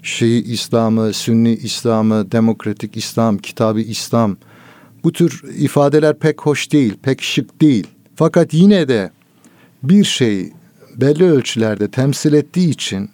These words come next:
Ghannouchi tarafından kullanılıyor. Belki o açıdan meşru görülebilir.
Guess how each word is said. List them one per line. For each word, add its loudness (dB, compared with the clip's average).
Ghannouchi 0
tarafından -4
kullanılıyor. 0
Belki -2
o -2
açıdan -2
meşru -2
görülebilir. -2